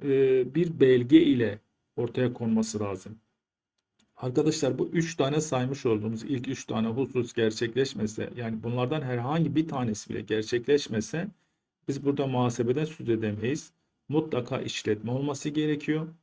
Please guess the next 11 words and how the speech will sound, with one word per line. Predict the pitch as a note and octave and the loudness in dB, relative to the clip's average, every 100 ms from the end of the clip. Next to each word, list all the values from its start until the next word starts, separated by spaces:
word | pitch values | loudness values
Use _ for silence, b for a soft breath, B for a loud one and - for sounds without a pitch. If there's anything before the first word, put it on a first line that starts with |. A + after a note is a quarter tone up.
| - | -12
İşletme | - - A2+ - C#3 | -6 -2 -2 -2 -2
ile | C3+ | 0
ilgili | A#2+ A#2 A#2+ | 0 -2 -2
mali | A2+ A2+ B2 B2 | -2 0 0 -2
ekonomik | B2 A#2+ B2 B2 | -4 -4 -4 -2
bir | A2 | 0
değer, | G#2+ B2 - - A2+ | 2 2 -2 -6 -4
bir | A#2+ - | -2 -2
olay | G2 F2+ C3 | -2 -4 -4
olması | D3 D3 - | -6 -6 -6
gerekiyor. | D#3 D#3 D3+ D3+ E3 | -2 0 0 -2 -2